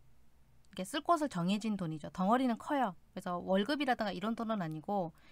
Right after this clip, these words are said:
어, 한꺼번에 들어오는 돈이기 때문에 규모가 좀 있습니다. 오월 이십일일부터 어떤 지원을 받아서 그 돈이 내 통장에 꽂힐 수도 있고,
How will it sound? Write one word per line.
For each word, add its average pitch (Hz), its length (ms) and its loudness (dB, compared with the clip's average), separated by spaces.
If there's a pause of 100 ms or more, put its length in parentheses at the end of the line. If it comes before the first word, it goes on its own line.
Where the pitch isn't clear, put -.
(280)
어, 160 400 -8
한꺼번에 370 600 4
들어오는 185 340 0
돈이기 175 320 -2
때문에 165 260 -6
규모가 208 380 2
좀 156 200 -4
있습니다. 156 540 -8
오월 202 300 2
이십일일부터 226 800 -2
어떤 190 300 -4
지원을 285 440 4
받아서 170 400 -2
그 196 220 -2
돈이 180 240 -2
내 170 140 -4
통장에 233 380 0
꽂힐 269 280 -6
수도 190 220 -6
있고, 170 480 0